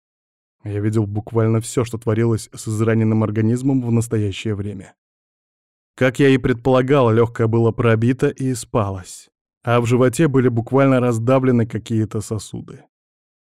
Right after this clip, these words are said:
Я видел разорвавшиеся энергетические потоки, но как их можно было восстановить, не имел ни малейшего понятия.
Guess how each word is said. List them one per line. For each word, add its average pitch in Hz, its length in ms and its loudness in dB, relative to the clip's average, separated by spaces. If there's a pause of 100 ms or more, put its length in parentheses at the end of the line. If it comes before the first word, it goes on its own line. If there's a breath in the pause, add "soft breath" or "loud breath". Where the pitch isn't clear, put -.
(320)
Я 127 320 4
видел 131 420 4
разорвавшиеся 123 760 2
энергетические 117 760 0
потоки, 117 460 -2
но 104 260 -2
как 117 260 -10
их 113 140 -8
можно 110 280 -2
было 123 200 -2
восстановить, 127 640 -6
не 131 160 2
имел 131 220 2
ни 127 100 0
малейшего 113 480 -2
понятия. 95 600 -10